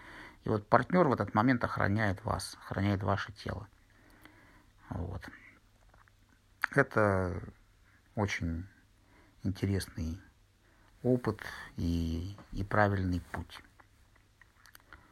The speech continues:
Ну, а пока мягкий онлайн-ретрит. А, напишите все-таки на всякий случай,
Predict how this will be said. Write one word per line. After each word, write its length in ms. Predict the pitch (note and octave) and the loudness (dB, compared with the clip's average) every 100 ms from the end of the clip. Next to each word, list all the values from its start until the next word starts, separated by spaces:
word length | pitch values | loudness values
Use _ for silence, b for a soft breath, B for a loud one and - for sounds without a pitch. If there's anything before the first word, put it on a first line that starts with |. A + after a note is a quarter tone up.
| b b b b b _ _ - _ _ - | b b b b b _ _ -20 _ _ 8
Ну, 140 | C4+ | 8
а 60 | E3 | 10
пока 520 | A#2 - G3 D#3+ A2+ B B B B B B B _ _ _ _ - | 10 12 12 12 10 B B B B B B B _ _ _ _ 0
мягкий 680 | F#3 E3+ D3+ - C#3+ B2+ C3 - | 6 6 6 2 2 2 2 0
онлайн-ретрит. 1080 | A#2 C3+ A#2+ A#2+ G#2+ G#2 G#2 G#2 - C#3 - - B F#2 B B B B - | 8 8 10 10 8 6 2 2 2 2 0 -14 B -6 B B B B -4
А, 560 | - G2 G2 G2 F#2+ F2 B B B B B B B - | 2 4 4 4 4 0 B B B B B B B -4
напишите 540 | - G2+ A2 B2+ A#2+ | -2 0 2 2 2
все-таки 340 | A2 G#2 - - | 0 -2 -2 0
на 120 | G2 | 0
всякий 300 | - F2 F#2 | 0 -2 -2
случай, 540 | - F#2+ - F2 D#2+ | -2 -4 -2 -2 -2